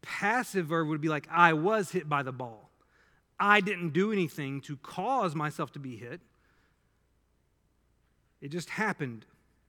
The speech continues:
passively to me." Notice those things about verbs. Also notice figures of speech, any sort of metaphor that's in the text. Anything that,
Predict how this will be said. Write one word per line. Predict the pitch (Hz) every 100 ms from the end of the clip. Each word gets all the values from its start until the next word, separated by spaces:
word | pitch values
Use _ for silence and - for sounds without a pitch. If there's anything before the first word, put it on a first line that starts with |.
| _ _ _
passively | - 202 165 151 123 117
to | - 113
me." | 92 _ _ _ _ _ _ _ _
Notice | 170 214 202
those | 208 185
things | 196 170
about | 165 165
verbs. | 147 147 135
Also | 165 170 180 - 180
notice | 175 170 -
figures | - 214 190 220 160
of | 160
speech, | - - 220 156 - - - _ _ _ -
any | 151
sort | 156 202 175
of | 139
metaphor | 160 190 220 202 - 202 180 156
that's | 139 165
in | 147
the |
text. | 131 151 123 - - _ _ _ _ _ -
Anything | 170 196 - 190 190
that, | 175 170 170